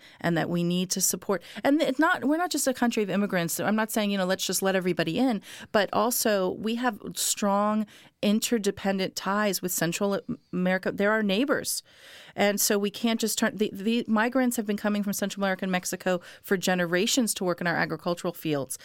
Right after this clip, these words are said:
They don't come just out of the blue. Most of these people come, already have relatives in the United States. It's gonna take real leadership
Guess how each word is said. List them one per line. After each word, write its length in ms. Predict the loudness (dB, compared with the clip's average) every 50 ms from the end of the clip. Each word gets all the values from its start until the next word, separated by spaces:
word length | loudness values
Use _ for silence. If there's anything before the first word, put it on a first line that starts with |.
| -18 -20 -10 -2
They 120 | 0 0 2
don't 180 | 2 0 -4
come 240 | -4 -2 -2 0 0
just 180 | 0 -2 -2 0
out 120 | 0 0
of 80 | -2 -4
the 60 | -4
blue. 240 | -2 0 0 2 2
Most 240 | 2 2 0 0 0
of 60 | -2
these 120 | -2 -2
people 280 | -4 -4 -4 -4 -4 -6
come, 240 | -4 -4 -4 -4 0
already 260 | 0 0 0 0 0 -4
have 320 | -4 -2 -2 -2 -2 0
relatives 460 | -2 -2 0 -2 -2 -4 -6 -4 -2
in 40 | 0
the 60 | 0
United 280 | 0 2 0 -2 -4 -4
States. 220 | -6 -6 -6 -8 -10 -18 -18
It's 120 | -8 -4
gonna 120 | -2 -2 -2
take 280 | 0 -2 -4 -2 -2
real 160 | -2 -2 0 0
leadership 580 | 0 0 0 0 0 0 0 0 0 0 -4